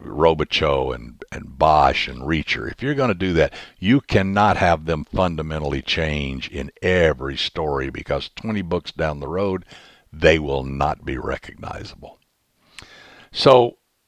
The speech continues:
these aren't hard and fast rules. Remember, there are no rules in writing. Whatever works, works. But just think about all of this when you're writing your stories. I'm gonna throw in one more little thing. Everybody starts a book,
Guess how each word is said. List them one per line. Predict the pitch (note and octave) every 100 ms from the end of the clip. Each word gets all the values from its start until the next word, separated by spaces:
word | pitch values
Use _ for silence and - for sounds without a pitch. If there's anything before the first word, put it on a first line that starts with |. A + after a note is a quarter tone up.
| _ _ -
these | E2+ E2+
aren't | A2 C3
hard | A#2+ A#2+
and | A#2 -
fast | A#2 A2 -
rules. | A2 F#2+ D#2 C#2+
Remember, | E2 F2+ F#2 E2
there | D#2+ D#2+ -
are | F2 F#2 F#2+ -
no | E2 E2 E2 B1+
rules | D2+ D2+ D2+ C#2+ - -
in | C#2+ C#2 C2
writing. | C2 C2+ C#2 - - - -
Whatever | D2 D2 E2 G2
works, | D#2+ D#2+ D2+ - - -
works. | C2 C2+ B1 - - - - - - -
But | F2+ - _ D#2+
just | D#2 C3 -
think | D3 D3+
about | A#2 G2+ F2+
all | E2+ E2+
of |
this | D#2+ E2 -
when | E2
you're | D#2
writing | E2+ E2+ E2 E2
your | G2+
stories. | G2+ - C#2+ B1+ - - - - - - _ - -
I'm | A#2
gonna | C#3 A2+
throw | C3 C3
in | A#2
one | G#2 A2 G2+
more | F#2+ E2+
little | D2
thing. | C#2+ D#2+ D2+ D2+
Everybody | B2+ F3 D#3 B2+ G#2
starts | - G#2+ G2+ F2+
a |
book, | D#2+ F#2+ E2 -